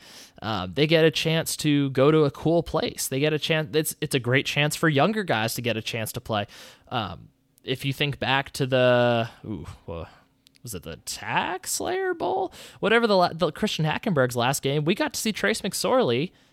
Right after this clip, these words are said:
in about three quarters of work at that point, maybe slightly more than that. We got, we got a little introduction to what he can do.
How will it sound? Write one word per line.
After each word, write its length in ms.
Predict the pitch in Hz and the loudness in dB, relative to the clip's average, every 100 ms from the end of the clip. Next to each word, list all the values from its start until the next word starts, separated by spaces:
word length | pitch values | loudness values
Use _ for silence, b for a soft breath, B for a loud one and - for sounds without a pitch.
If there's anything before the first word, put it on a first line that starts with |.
| b | b
in 180 | 180 185 | 2 4
about 400 | 170 165 185 - | 4 4 4 2
three 380 | - - 135 202 | -10 -4 0 0
quarters 440 | - 143 185 220 | 0 0 2 0
of 120 | 131 113 | -2 -2
work 300 | 110 240 - | -4 -4 -8
at 80 | |
that 200 | - 262 | -8 -6
point, 240 | - 294 214 | -4 -4 -2
maybe 200 | 143 180 | -4 -2
slightly 340 | - 190 147 | -2 0 0
more 200 | 123 135 | 0 -2
than 80 | 190 | -2
that. 180 | 214 185 | 0 0
We 80 | 208 | 0
got, 120 | - | 0
we 100 | 190 | 0
got 140 | 226 | 2
a 40 | 220 | 4
little 200 | 214 202 | 2 0
introduction 640 | 208 - 139 131 - 135 | -2 -2 -2 -4 -4 -4
to 80 | 123 | -4
what 200 | 127 156 | -6 -6
he 100 | 175 | -6
can 200 | - 113 | -6 -4
do. 280 | 135 202 | -2 -2